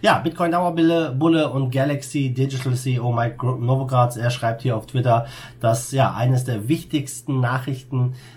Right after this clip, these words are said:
hier das darstellt für zwanzig zwanzig, denn dass eine Versicherungsgesellschaft Bitcoin kauft, ja, das ist schon ziemlich, ziemlich, äh, krass. Er sagt, das ist ein riesen Deal. Und auch,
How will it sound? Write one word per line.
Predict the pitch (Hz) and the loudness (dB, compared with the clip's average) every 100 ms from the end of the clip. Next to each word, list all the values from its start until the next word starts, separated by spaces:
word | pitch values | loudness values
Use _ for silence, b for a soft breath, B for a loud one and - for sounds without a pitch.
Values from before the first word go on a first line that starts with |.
| B | B
hier | - 123 123 | 0 4 4
das | 117 110 | 4 0
darstellt | 120 117 120 117 156 | 0 0 0 -2 -2
für | - 160 | 2 4
zwanzig | 156 139 135 135 | 4 0 0 0
zwanzig, | 127 127 135 139 127 | 0 0 0 -2 -2
denn | 127 120 123 B B B B - | 0 0 -2 B B B B -8
dass | 117 131 127 | 0 2 2
eine | 131 | -2
Versicherungsgesellschaft | 131 113 143 180 175 160 151 151 131 135 135 135 113 | -2 -2 -2 -4 -4 -4 -6 -6 -4 -4 -4 -4 -6
Bitcoin | 123 127 - 135 127 | -6 -8 -4 -4 -2
kauft, | 120 120 120 - - B B - | 0 0 -4 -10 -20 B B -2
ja, | 123 | 0
das | 123 123 - | 2 0 -4
ist | 123 | -6
schon | - 123 117 - | -4 -4 -4 -8
ziemlich, | - 147 147 139 131 127 | -10 -6 -4 -2 -4 -4
ziemlich, | 143 127 113 - | -2 -2 -2 -6
äh, | 113 | -10
krass. | - - 156 - | -10 -6 -4 -4
Er | 123 | -2
sagt, | 123 123 | -2 -2
das | 127 | -4
ist | 127 | -4
ein | 120 127 | 0 0
riesen | 113 131 180 190 196 113 113 143 147 151 147 98 104 | 0 0 2 0 -4 -6 -2 2 2 0 -6 -10 -2
Deal. | 143 214 117 156 - B B B B B B B B B | 4 6 6 2 -4 B B B B B B B B B
Und | 131 131 135 143 135 143 | 6 8 8 4 2 6
auch, | 165 175 - | 6 6 0